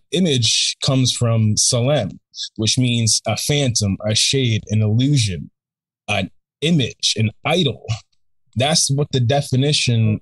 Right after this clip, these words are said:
of image means in Genesis one.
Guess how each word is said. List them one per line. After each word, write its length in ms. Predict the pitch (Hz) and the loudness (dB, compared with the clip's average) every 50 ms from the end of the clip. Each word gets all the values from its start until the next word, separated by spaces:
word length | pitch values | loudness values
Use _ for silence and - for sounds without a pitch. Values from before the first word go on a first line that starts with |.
| - | -4
of 320 | - 120 120 117 113 110 107 - 101 98 - - - _ _ _ _ _ _ _ _ _ - _ _ _ _ _ _ _ _ _ - | -2 0 0 2 2 0 0 0 -2 -4 -4 -8 -14 _ _ _ _ _ _ _ _ _ -20 _ _ _ _ _ _ _ _ _ -2
image 360 | 156 180 185 156 131 113 107 | 2 2 2 2 2 2 2
means 300 | 113 120 120 113 110 107 | 2 2 2 2 4 4
in 100 | 110 104 | 2 2
Genesis 680 | 98 117 117 113 110 - - 107 101 92 - - - - - - 95 90 | 2 2 2 2 0 0 0 0 0 0 0 -2 -4 -6 -6 -6 -4 -2
one. 260 | 95 113 123 113 71 | 0 0 0 -2 -4